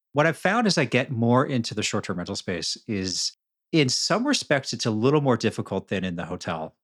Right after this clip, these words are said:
world. My whole background is in hotels. So I've really only been in short-term rentals for about a year, year and a half now. And operationally,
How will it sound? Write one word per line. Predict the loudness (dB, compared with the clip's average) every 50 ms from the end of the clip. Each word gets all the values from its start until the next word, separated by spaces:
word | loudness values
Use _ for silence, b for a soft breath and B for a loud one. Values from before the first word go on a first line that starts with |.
| _ _
world. | -10 -6 -4 -4 -4 -4 -2
My | 0 2 4
whole | 4 4
background | 2 2 0 0 0 0 -2 -2 -4 -4 -4 -4
is | -6 -6
in | -6 -6
hotels. | -8 -8 -8 -6 -6 -6 -4 -4 -4 -4
So | -2 0 0
I've | 0 2 4
really | 4 4 6 6 6
only | 6 4 4 4
been | 4 4 4 4 2 0 -2 -4 -6 _ _ _ _ _ _ _ _ _ _ _ _ _ _
in | -6 -4
short-term | -2 -2 0 -2 -2 -2 -2
rentals | -2 -2 -2 -4 -4
for | -6 -4 -4 -4
about | -2 0 0 0 0
a | 0
year, | -2 -4 -4 -2 -2 -2 -4
year | -4 -6 -6
and | -8 -8
a | -8
half | -8 -8 -8 -8 -8
now. | -8 -8 -8 -10 -12 _ _ _ _ _ _ _ 2
And | 4 4 4 2 -2 _ 2
operationally, | 2 2 2 2 2 4 4 6 6 4 4 2 0 -2 -2 -2 -4 -6 -10